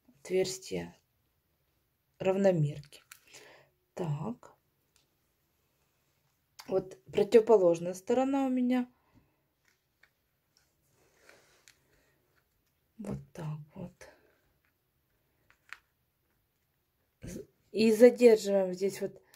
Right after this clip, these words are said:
натянули и ниточку придержали. Сейчас нужно, наверное, еще раз. Вот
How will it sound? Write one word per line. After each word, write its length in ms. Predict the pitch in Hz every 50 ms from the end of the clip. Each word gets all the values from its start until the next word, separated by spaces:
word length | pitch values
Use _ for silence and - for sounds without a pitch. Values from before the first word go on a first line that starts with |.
| _ _ _ _ _ _ _ _ -
натянули 800 | 208 202 202 - 220 240 277 370 440 440 349 247 - - - -
и 180 | - 240 311 339
ниточку 600 | 320 254 262 285 - 294 269 - - - - 214
придержали. 960 | - - 214 233 220 233 247 214 202 202 208 202 185 175 165 160 165 160 143 _ _ _ _ _ _ _ _ _ _ _ _ _ _
Сейчас 640 | _ - - - - - 214 220 214 - - - - - _ _ _ _ _ _ _ _ _ _ _ _ _ _ _ _ _ _ _ _ _ _ _ _ _ _ _ _ _ _ _ _ _ _ _ _ _ _ _ _ _ _ _ _ _ _ _ _ _
нужно, 400 | 208 202 208 202 196 196 202 202
наверное, 500 | 202 202 202 196 208 202 196 196 208 208
еще 480 | 208 202 220 214 - - - - 196 190
раз. 340 | 185 190 180 180 - - - _ _ _ _ _ _ _ _ _ _ _ _ _ _ _ _ _ _ _ _ _ _ _ _ _ _ _ _ _ _ _ _ _ _ _ _ _ _ _ _ _ _ _ _ _ _ _ _ _ _ _ _ _ _ _ _ _ _ _ _ _ _ _ _ _ _ _ _ _ _ _ _ _ _ _ _ _ _ _ _ _ _ _ _ _
Вот 240 | - 180 180 180 -